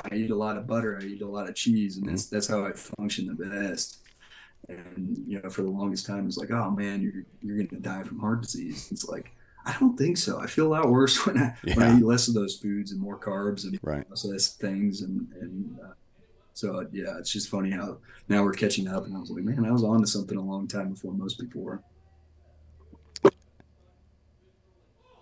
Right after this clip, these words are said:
Speaker 2: I really think people should, um, take into account how they feel, you know? I mean, I, I see so many people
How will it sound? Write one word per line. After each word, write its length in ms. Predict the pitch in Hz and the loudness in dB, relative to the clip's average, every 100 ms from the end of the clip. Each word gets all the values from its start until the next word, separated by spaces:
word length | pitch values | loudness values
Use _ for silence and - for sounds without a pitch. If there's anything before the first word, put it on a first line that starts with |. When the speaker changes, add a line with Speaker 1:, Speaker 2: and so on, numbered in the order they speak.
| _ _ _ _ - - - - - | _ _ _ _ -20 -20 -20 -20 6
Speaker 2:
I 60 | 127 | 10
really 240 | 147 139 | 10 10
think 220 | 139 127 | 8 6
people 220 | 110 101 | 6 4
should, 500 | 95 90 82 76 69 - | 4 4 4 2 -4 -4
um, 540 | 71 76 71 64 53 - _ _ _ _ _ _ _ _ _ _ _ _ _ _ | 0 2 2 0 -6 -10 _ _ _ _ _ _ _ _ _ _ _ _ _ _
take 240 | - 127 120 | 8 10 10
into 180 | 98 | 8
account 360 | 82 - 104 85 | 4 4 4 4
how 160 | 95 92 | 4 2
they 120 | - | 0
feel, 400 | - 113 107 55 | -4 -2 -2 -2
you 120 | 65 | -4
know? 240 | 65 69 - | -4 -6 -8
I 40 | |
mean, 300 | - 78 71 - - - - - _ _ _ _ _ _ _ | -4 -4 -4 -10 -18 -20 -20 -20 _ _ _ _ _ _ _
I, 140 | - 95 | 2 4
I 160 | 92 98 | 6 6
see 280 | - 131 123 | 4 2 4
so 160 | - | 4
many 180 | 113 98 | 4 4
people 640 | - 98 87 85 76 - | 2 0 2 2 2 0